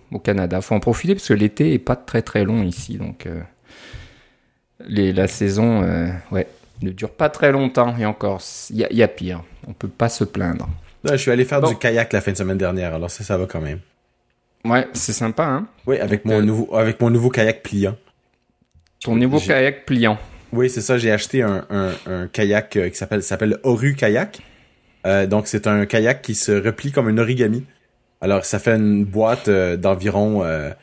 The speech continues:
Speaker 2: euh, euh, un mètre par soixante-dix centimètres par trente centimètres, et puis ça,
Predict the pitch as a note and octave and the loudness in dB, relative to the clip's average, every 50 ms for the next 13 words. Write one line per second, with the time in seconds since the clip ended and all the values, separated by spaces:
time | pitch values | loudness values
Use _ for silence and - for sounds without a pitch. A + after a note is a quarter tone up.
0 | - _ _ _ _ - D#2 F2 E2+ D#2+ C#2+ C#2 B1+ B1+ - - - C2 F2 D#2 | -20 _ _ _ _ -6 -4 -2 -2 -2 -2 -4 -4 -6 -6 -6 -4 -4 -2 -2
1 | B1 A1 G#1 G1+ - - G1+ G1+ - - - - - F2 A2+ A2+ A2+ A#2 A#2+ A#2+ | -2 -4 -8 -12 -16 -18 -20 -20 -20 -20 -16 -8 -2 0 2 2 2 2 2 0
2 | - - A2+ - - A#2+ G#2 - G#2+ G#2+ G#2 - A#2 G#2 G2+ - G2+ G#2 G#2+ G#2+ | 0 -2 -4 -4 -4 -6 -2 0 0 0 2 2 0 0 0 0 0 2 0 2
3 | - G2 G2 - - G#2+ G#2+ G2 - G#2 G#2 - G2 G2 A2+ C#3+ C3+ G#2+ G2+ G2 | 0 -2 -4 -4 -4 -4 -2 -2 -2 -4 -4 -2 -2 -2 -2 0 0 0 -2 -2
4 | - G2+ - - F#2 | -2 -4 -2 -2 -2